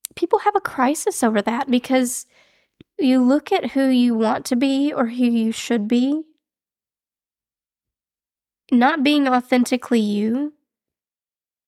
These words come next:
and that's terrifying to people. Like, they just cannot, because you're afraid you might lose your family, your friends, like, everything you've built can come crashing down around you, and that's the illusion.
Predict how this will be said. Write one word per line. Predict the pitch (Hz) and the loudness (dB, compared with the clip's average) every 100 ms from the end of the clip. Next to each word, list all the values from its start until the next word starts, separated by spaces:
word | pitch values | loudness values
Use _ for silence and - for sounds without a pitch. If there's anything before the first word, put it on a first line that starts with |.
| _ _ - | _ _ 0
and | 233 | 2
that's | 294 - | 2 -2
terrifying | - 226 285 277 233 269 | -6 -4 -2 -4 -4 -6
to | 247 | -10
people. | 247 247 277 | -10 -8 -4
Like, | 254 247 | -6 -2
they | 254 | -4
just | - 330 - | -4 -10 -8
cannot, | - 247 240 254 254 | 0 2 2 0 2
because | 240 240 254 247 | 0 2 0 2
you're | 262 | 0
afraid | 247 320 370 226 | 0 -2 -2 0
you | |
might | 226 240 | 0 0
lose | 247 254 247 | 0 0 -2
your | 285 | -6
family, | - 294 330 247 | -4 -2 0 0
your | 226 220 | -2 -4
friends, | - 302 339 254 220 | -4 -2 0 0 0
like, | 226 - - | -2 -2 -2
everything | 269 320 349 320 | -2 0 2 2
you've | 311 233 | 2 0
built | 226 269 226 - - _ _ _ - | 0 2 0 -4 -16 _ _ _ -4
can | 240 233 | 0 2
come | 240 226 | 2 -2
crashing | - 240 - 247 | -2 -4 0 0
down | 220 214 | 2 2
around | 208 220 226 | 0 -2 -2
you, | 220 - | -4 -4
and | 226 | 0
that's | 240 254 | 0 -2
the | - 262 | -2 0
illusion. | 247 269 285 - 240 | 0 0 -4 -8 -10